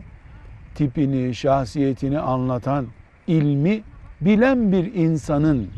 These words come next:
gördüğü rüyanın gerçek olduğuna inanmamız mümkündür.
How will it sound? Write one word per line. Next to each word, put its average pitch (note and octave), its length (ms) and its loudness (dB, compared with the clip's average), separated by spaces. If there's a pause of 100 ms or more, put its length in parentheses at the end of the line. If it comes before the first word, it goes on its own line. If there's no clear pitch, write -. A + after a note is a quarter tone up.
(160)
gördüğü D3+ 560 2
rüyanın C#3+ 720 2 (380)
gerçek D3+ 460 2
olduğuna C#3 480 0
inanmamız B2 640 -4
mümkündür. G#2 640 -8